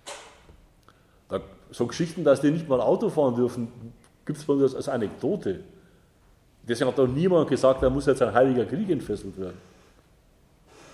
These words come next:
Gelegentlich erfährt man von Auspeitschungen von, von Regimegegnern.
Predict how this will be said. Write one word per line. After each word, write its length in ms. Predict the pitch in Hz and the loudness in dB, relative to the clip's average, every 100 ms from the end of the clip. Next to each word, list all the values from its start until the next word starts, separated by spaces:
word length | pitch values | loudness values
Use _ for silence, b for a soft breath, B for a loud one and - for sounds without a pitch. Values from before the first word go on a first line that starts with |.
| b b b _ | b b b _
Gelegentlich 400 | - 127 175 175 | 0 4 4 6
erfährt 340 | 160 - 165 165 | 4 6 4 4
man 100 | 156 | -2
von 180 | 151 | 0
Auspeitschungen 840 | 131 160 185 - 151 151 143 131 113 | 2 2 2 0 0 0 -2 -2 -2
von, 260 | - 120 | -4 -4
von 180 | 113 127 | -2 -4
Regimegegnern. 840 | 123 117 95 214 175 123 98 95 | -2 -4 -4 -6 -4 -4 -4 -8